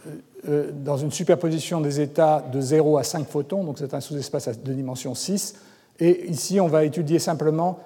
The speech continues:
non pas toute la fonction de Wigner, mais la valeur moyenne du nombre de photons, qui est somme sur n de n, c'est n carré. Pour faire ce calcul, ce qu'on doit diagonaliser, en fait, c'est une équation matricielle de ce style. Vous avez ici les amplitudes C zéro à C cinq,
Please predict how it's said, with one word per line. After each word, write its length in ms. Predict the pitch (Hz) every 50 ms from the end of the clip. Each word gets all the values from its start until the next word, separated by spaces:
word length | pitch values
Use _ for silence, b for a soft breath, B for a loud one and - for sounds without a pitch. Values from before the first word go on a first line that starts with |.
| B B B
non 160 | 175 175 170
pas 160 | 170 - 165
toute 220 | - - 226 175 185
la 80 | 175
fonction 300 | - - 160 - - 170
de 80 | 151 139
Wigner, 320 | 151 143 135 160 190 202 175
mais 100 | 160 151
la 80 | 151
valeur 220 | 147 165 170 165 160
moyenne 260 | 156 170 170 165 156
du 60 | 143
nombre 180 | 143 147 147 139
de 60 | 131
photons, 360 | - 143 127 - - 127 120
qui 120 | - 117
est 40 | 120
somme 220 | - - 170 156 127
sur 260 | - 147 143 131 147
n 140 | 156 170 156
de 140 | 135 143 -
n, 180 | 160 156 156 147
c'est 160 | - - 151
n 120 | 139 139
carré. 320 | 131 143 127 110 120 120 - - - _ b b b b b b b b b b b b b
Pour 220 | - 156 151 143 147
faire 200 | - 185 156 -
ce 100 | - 156
calcul, 500 | 127 - 143 131 127 - 185 202 175 151
ce 140 | - 165
qu'on 280 | 139 - 151 143 135 131 117 113 - -
doit 140 | 131 156 139
diagonaliser, 680 | 135 170 165 165 151 151 151 143 139 135 131 143 160
en 100 | 143 127
fait, 300 | 117 - - 180 196 185
c'est 460 | - - - 180 175 175 170 - - 160
une 420 | 151 147 143 139 139 131 131 131 - - B B B B B B B B 156
équation 400 | 147 - 156 147 - - 165 151
matricielle 540 | 147 139 - - 135 - - - 156 139 127
de 60 | 127
ce 160 | - - 127
style. 520 | - - - - - - - - 202 202
Vous 120 | 160 135 139
avez 140 | 131 127 135
ici 180 | 123 - 160
les 160 | 135 135 131
amplitudes 520 | 151 139 - 147 147 147 147 - 160 147 131
C 160 | - 160 139
zéro 280 | 131 139 135 123 135 123
à 60 | 117
C 160 | - 127 120
cinq, 420 | - - 160 160 185 214 214 -